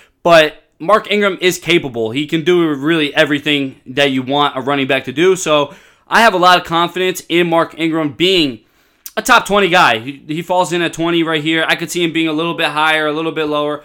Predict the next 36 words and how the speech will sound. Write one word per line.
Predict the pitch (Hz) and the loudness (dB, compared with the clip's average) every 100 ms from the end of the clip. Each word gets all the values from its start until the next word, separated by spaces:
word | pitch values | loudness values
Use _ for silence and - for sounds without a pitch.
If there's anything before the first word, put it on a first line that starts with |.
| _ _ _ _ | _ _ _ _
but | 160 - | 0 2
a | 151 | -2
solid | - 185 208 208 196 - | -2 4 6 6 2 2
R | 170 175 | 2 2
B | 151 165 | 0 -4
two | - 180 175 | -6 -4 -2
nonetheless. | 156 147 143 151 165 160 - - 139 | -2 -2 -2 2 2 0 -4 -8 -4
I | |
like | 147 160 156 | 0 0 0
Mark | 156 151 143 - | -2 -2 -2 -4
Ingram's | 151 147 143 131 | -2 0 -2 -4
game | 156 151 151 147 - _ _ | -2 0 0 -2 -8 _ _
for | - 190 180 123 | 4 6 6 2
two | - 175 | -2 -2
thousand | 151 143 143 | 0 0 0
nineteen | 143 139 147 139 | 0 0 -4 -2
fantasy | 143 143 135 131 | 0 -2 -4 -6
football. | 151 147 139 131 127 _ 147 | -4 -2 -2 -2 -4 _ -4
And | 170 | -2
the | |
next | 175 202 196 | 0 0 0
running | 190 185 | 0 4
back | 180 170 | 4 2
we'll | 180 | 0
be | 170 | -4
speaking | 170 185 160 180 | -6 -8 -6 -4
of | 175 170 - | -2 -4 -4
is | 156 151 - _ | -4 -4 -6 _
Sony | - 196 233 | 0 2 4
Michel. | 220 180 - 156 139 107 | 2 2 2 4 4 2
Sony | 180 214 | -2 0
Michel | 214 190 190 185 180 | -2 0 2 4 2
is | 160 | 0
a | |
guy | 160 170 165 | 0 2 4
who, | 143 151 147 | 6 4 2